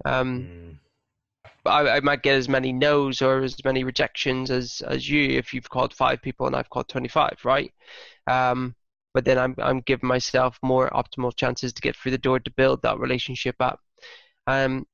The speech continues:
Speaker 1: things are changing now where a lot more people are looking at more inbound rather than outbound. So I was very traditional and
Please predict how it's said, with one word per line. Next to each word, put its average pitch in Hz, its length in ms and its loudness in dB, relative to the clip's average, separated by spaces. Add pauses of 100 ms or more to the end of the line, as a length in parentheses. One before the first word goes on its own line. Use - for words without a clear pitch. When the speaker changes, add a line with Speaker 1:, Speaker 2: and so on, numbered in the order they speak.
(140)
Speaker 1:
things 160 240 2
are 160 160 6
changing 151 460 2
now 170 300 4
where 147 220 4
a 135 40 2
lot 131 200 2
more 135 160 2
people 135 240 -2
are 131 100 4
looking 127 280 -2
at 120 80 -2
more 127 260 2
inbound 139 640 0
rather 127 280 0
than 127 240 0
outbound. 143 580 0
So 127 140 0
I 131 100 4
was 127 140 -2
very 131 220 2
traditional 131 720 0
and 123 160 -4